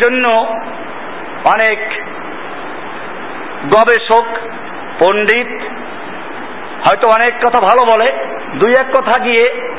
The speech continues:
তাদের এলেম না থাকার কারণে পেঁচ লাগিয়ে ফেলে। এটা আমাদের খেয়াল রাখতে হবে, অমুসলিমদের সালাম দেওয়া যাবে না। এখন যদি কারোর বস হয় তো বলতে পারেন ওইরকম আসসালাম বা, আহ,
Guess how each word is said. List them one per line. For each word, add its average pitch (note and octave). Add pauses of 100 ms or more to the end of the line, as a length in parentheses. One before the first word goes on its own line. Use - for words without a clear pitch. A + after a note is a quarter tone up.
তাদের G#3+
এলেম A3
না A3+
থাকার A#3+
কারণে B3 (540)
পেঁচ B3
লাগিয়ে A3
ফেলে। A#2+ (1040)
এটা A3
আমাদের G#3+
খেয়াল G3
রাখতে G3
হবে, G3+
অমুসলিমদের C4
সালাম A3
দেওয়া F#3+
যাবে C3+
না। G2 (1000)
এখন A#3+
যদি C4+
কারোর C4+
বস B3+
হয় C#4
তো C#4
বলতে C4
পারেন B3 (580)
ওইরকম A#3+
আসসালাম A#3 (760)
বা, A3
আহ, A3